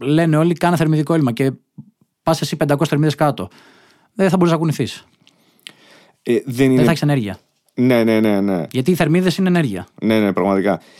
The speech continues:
Speaker 2: Δεν είναι επίσης αλήθεια το ότι πρέπει να παίρνεις και κάποιες στιγμές τροφές για να μπορείς να χτίσεις, λοιπόν, αυτό το, το μη που λέμε;
Speaker 1: Τα μάκρος, ναι.
Speaker 2: Μμ. Για πες μου λίγο, αν θέλεις. Τι είναι τα μάκρος, γιατί εγώ δεν το έχω καθόλου.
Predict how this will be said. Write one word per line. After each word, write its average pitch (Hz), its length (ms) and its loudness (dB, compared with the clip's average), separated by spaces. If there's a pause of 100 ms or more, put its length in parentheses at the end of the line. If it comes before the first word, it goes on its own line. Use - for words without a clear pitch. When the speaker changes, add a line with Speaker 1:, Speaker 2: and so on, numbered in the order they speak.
(460)
Speaker 2:
Δεν 113 380 0
είναι 113 200 4
επίσης 101 600 -2 (640)
αλήθεια 110 500 0
το 110 120 2
ότι 104 500 0 (1500)
πρέπει 120 260 0
να 110 120 2
παίρνεις 110 200 -2
και - 80 -6
κάποιες 110 160 0
στιγμές 113 200 -2
τροφές 107 600 -2 (120)
για 107 140 0
να 104 60 2
μπορείς 104 220 2
να 110 100 -4
χτίσεις, 104 460 -4
λοιπόν, 104 240 -2
αυτό 101 180 -2
το, 104 400 0 (640)
το 113 100 0
μη 113 140 4
που 104 120 -4
λέμε; 123 320 2
Speaker 1:
Τα 175 80 0
μάκρος, 160 360 -2
ναι. 101 180 -6 (180)
Speaker 2:
Μμ. 98 280 -4 (180)
Για 135 180 0
πες 135 180 0
μου 107 120 -2
λίγο, 104 320 -4
αν 117 80 -6
θέλεις. 113 460 -8 (320)
Τι - 80 -4
είναι 143 100 0
τα 127 60 0
μάκρος, 107 300 0
γιατί 104 160 -2
εγώ 113 100 0
δεν 110 120 2
το 107 60 2
έχω 98 120 -2
καθόλου. 101 440 -2